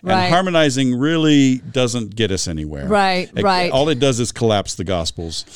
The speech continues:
Speaker 2: Which is one of the biggest problems that I feel like I deal with every week.
Speaker 1: Yeah,
Speaker 2: Yeah.
Speaker 1: and, and, and, you know, w-,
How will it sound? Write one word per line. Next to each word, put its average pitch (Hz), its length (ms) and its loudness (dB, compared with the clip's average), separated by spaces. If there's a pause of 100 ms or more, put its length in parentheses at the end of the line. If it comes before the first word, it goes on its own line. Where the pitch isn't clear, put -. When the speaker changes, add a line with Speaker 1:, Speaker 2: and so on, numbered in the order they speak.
Speaker 2:
Which 214 280 -4
is - 400 -8
one 214 240 -4
of 202 100 -4
the 196 80 -4
biggest 208 680 -4 (400)
problems 226 520 -2
that 190 100 -10
I 185 100 -4
feel 220 240 -4
like 202 160 -4
I 190 100 -4
deal 190 240 -4
with 175 300 -10 (100)
every 170 480 -2
week. 147 360 -6
Speaker 1:
Yeah, 127 340 2
Speaker 2:
Yeah. 165 180 -4
Speaker 1:
and, 131 140 0
and, 127 320 0
and, 127 480 -2
you 127 140 -2
know, 120 120 -2
w-, 123 360 -6